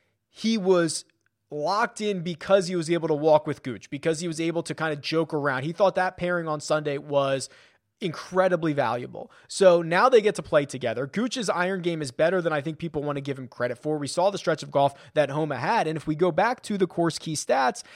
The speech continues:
and we sort this last fifty rounds by birdie or better, well, where are, where are Homa and Gooch? They're eighth. They make a lot of birdies. They make a lot of birdies per round. They make a lot of eagles. Uh,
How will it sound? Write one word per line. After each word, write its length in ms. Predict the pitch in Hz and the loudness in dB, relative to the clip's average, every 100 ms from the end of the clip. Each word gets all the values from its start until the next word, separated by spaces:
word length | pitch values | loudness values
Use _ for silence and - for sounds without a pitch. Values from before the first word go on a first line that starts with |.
| - | -8
and 100 | 175 | 0
we 60 | 175 | 0
sort 320 | - 254 202 | 2 0 2
this 200 | 202 - | 0 2
last 320 | 147 185 - | 2 2 2
fifty 280 | 196 202 233 | 0 0 -2
rounds 320 | 190 151 180 - - | 0 0 0 -4 -4
by 200 | 123 151 | 2 2
birdie 400 | 180 175 196 214 | 4 4 4 4
or 80 | 196 | 2
better, 360 | 156 226 220 185 | 6 6 6 4
well, 280 | 185 190 180 | 4 4 2
where 300 | 170 220 254 | 4 6 8
are, 200 | 233 190 | 6 2
where 240 | 180 247 | 2 4
are 120 | 254 | 6
Homa 280 | 190 226 240 | 4 2 2
and 180 | 240 196 | 0 -2
Gooch? 360 | 247 285 - - | -2 -4 -6 -4
They're 200 | 165 196 | 2 4
eighth. 320 | 233 330 277 _ _ _ | 4 4 0 _ _ _
They 140 | 160 247 | -4 -2
make 160 | 381 | 0
a 60 | 381 | 0
lot 180 | 370 381 | 4 4
of 60 | |
birdies. 460 | 359 392 381 - - _ _ - | 2 0 0 -2 -8 _ _ -2
They 140 | 233 | 0
make 240 | 285 196 - | 0 -2 0
a 120 | 254 | 0
lot 280 | 226 196 233 | 2 2 2
of 120 | 254 | 2
birdies 320 | 240 247 247 | 2 -2 -2
per 140 | - 226 | -4 -2
round. 260 | 220 226 | 0 0
They 80 | 214 | 0
make 180 | 196 220 | 0 0
a 40 | |
lot 180 | 214 202 | 2 2
of 80 | 202 | 0
eagles. 460 | 196 196 220 208 - - - - | -4 0 4 4 0 -10 -10 -4
Uh, 240 | 165 165 | -2 -2